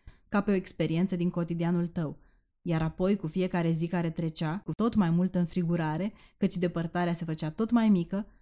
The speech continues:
ca atunci când, copil fiind, îți măsurai curajul apropiindu-ți tot mai mult buricul degetului de flacăra unei lumânări. În povestea care urmează, veți avea așadar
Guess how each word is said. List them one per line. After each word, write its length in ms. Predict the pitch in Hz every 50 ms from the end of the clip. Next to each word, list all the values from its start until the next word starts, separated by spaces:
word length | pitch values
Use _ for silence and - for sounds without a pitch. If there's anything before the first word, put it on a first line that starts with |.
| _ _
ca 100 | - 220
atunci 380 | 214 208 - 233 233 220 - -
când, 180 | - 190 185
copil 320 | - 175 165 - 247 247 233
fiind, 460 | 233 - 175 160 156 175 208 214 - - _ _ _
îți 180 | - 208 - 220
măsurai 460 | 226 220 208 - 214 208 220 233 233
curajul 420 | - 202 190 185 196 196 185 190
apropiindu-ți 760 | 165 175 - - 170 160 - 180 185 175 170 165 - - -
tot 200 | - - 220 226
mai 180 | 254 277 277 269
mult 360 | 240 208 190 190 208 208 -
buricul 520 | 190 165 170 175 202 208 - - 170 151
degetului 680 | 151 160 180 180 - 190 180 - 190 185 185 180 185 - - - - _ _ _
de 120 | - 165
flacăra 480 | 160 - - 160 160 185 - 185 175 165
unei 240 | 165 165 160 156 156
lumânări. 500 | 156 151 156 147 143 135 - - - - - - - _ _ _ _ _
În 140 | - 226 233
povestea 460 | 220 214 208 190 190 185 185 - 175
care 220 | 175 - 175 170 180
urmează, 600 | 190 202 220 220 240 262 285 277 202 180 160 - - - - _
veți 340 | _ - 208 214 214 - -
avea 280 | 196 190 202 240 247 233
așadar 640 | 208 190 - 180 170 170 160 143 151 170 202 208